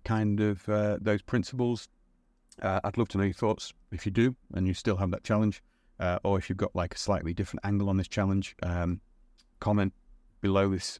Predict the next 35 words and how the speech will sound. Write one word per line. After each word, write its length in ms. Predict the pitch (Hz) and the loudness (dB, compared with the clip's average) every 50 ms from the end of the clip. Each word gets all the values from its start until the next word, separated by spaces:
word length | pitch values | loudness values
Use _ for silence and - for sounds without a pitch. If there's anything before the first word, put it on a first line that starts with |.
| _ | _
uh, 180 | - 90 87 85 - - | -4 -2 -2 -2 -2 -2
on 320 | 87 90 90 90 90 85 - | -2 -2 0 -2 -4 -4 -2
YouTube, 580 | 98 101 101 98 98 - 98 98 101 92 87 87 | 0 0 2 0 2 2 2 2 2 2 0 -2
on 120 | 85 87 | -2 -2
LinkedIn. 520 | 87 95 95 - - - 92 87 87 87 - - _ _ - _ _ - | -2 -2 -4 -4 -4 -4 -2 0 -2 -2 -4 -8 _ _ -20 _ _ 0
Drop 180 | - 113 - - | 2 2 2 2
me 80 | 101 | 0
an 60 | 92 90 | -2 0
email 240 | 90 85 87 90 | 0 0 0 -2
at 120 | 90 - - | -2 -4 -2
feedback 520 | - 107 98 95 95 87 - - - - - | 0 0 0 2 0 -2 -2 -4 -8 -8 -6
at 160 | 98 92 - _ | -6 -6 -6 _
the 100 | - 98 | -8 -8
fix 320 | - - 104 - - - | -4 -4 -6 -6 -6 -14
copywriting 460 | - - - 95 - 95 92 90 98 95 | -4 -4 -4 -2 -2 -2 -2 -2 -2 -4
dot 100 | - - - | -6 -8 -4
com, 200 | - 98 90 90 - | -2 -2 -2 0 -2
and 260 | - 90 90 87 85 - - - | -2 0 0 0 -2 -4 -4 -4
I 120 | 98 98 | -2 -2
will 280 | 98 98 98 95 92 85 | 0 0 0 0 -2 -4
try 260 | - - 117 110 113 | -2 -2 0 0 2
and 80 | 117 | 0
expand 480 | 98 - - - - 110 107 131 135 113 | 0 -2 -6 -6 -2 0 0 2 2 0
on 80 | 92 90 | 0 -2
it 100 | - - _ _ | -4 -6 _ _
and 320 | - 80 90 90 85 78 - _ _ - | -8 -4 -2 -2 -2 -4 -6 _ _ 0
meet 260 | 98 98 101 - - | 0 2 2 0 0
those 180 | 101 95 - | -2 -2 -2
challenges 500 | - - - 110 98 95 85 90 87 - | -4 -2 0 0 2 2 0 -2 -4 -8
head 220 | - - 101 98 - _ _ | -4 -2 -2 -2 -2 _ _
on. 240 | 139 147 160 170 - - _ _ _ _ _ _ _ _ _ _ _ _ _ _ - | -2 -2 -2 -2 -4 -10 _ _ _ _ _ _ _ _ _ _ _ _ _ _ -2
Uh, 80 | 117 120 - | -2 4 4
otherwise, 680 | 175 160 160 147 151 151 151 151 147 143 143 131 - - | 4 4 6 4 4 4 4 2 2 2 0 0 -2 -6
wrapping 480 | 107 135 156 180 175 - - 135 131 | -8 -4 2 2 2 2 2 0 0
up, 140 | 135 131 - | 0 0 -2